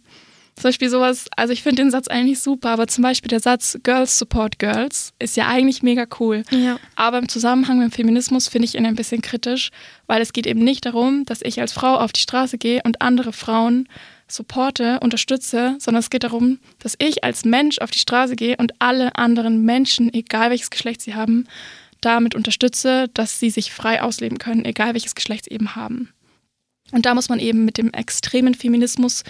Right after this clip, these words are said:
Speaker 1: wie ihn manche nennen, ein bisschen aufpassen.
Speaker 2: Ja, genau. Und mit so extremem Feminismus, da schreckt man ja auch quasi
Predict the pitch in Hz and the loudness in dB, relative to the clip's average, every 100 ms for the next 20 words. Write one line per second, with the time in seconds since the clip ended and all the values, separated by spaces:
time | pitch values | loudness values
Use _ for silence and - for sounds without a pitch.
0 | - - - - 240 233 226 233 226 214 | -16 -18 -12 0 2 4 2 0 0 2
1 | 214 247 240 233 - - - - 233 - | 2 2 0 0 -4 -10 -12 -12 -14 -14
2 | _ _ _ - 269 254 233 233 226 226 | _ _ _ 0 2 4 2 2 0 0
3 | 233 - - 247 - 262 240 240 - - | 0 0 0 0 2 0 2 0 -4 0
4 | 269 262 254 240 240 269 - 254 277 - | 2 2 2 4 4 0 2 2 0 -4
5 | - 247 233 247 - 262 - 240 226 226 | -4 -2 0 0 -2 -4 -2 0 0 -2
6 | - 233 226 220 220 | -4 -4 0 0 0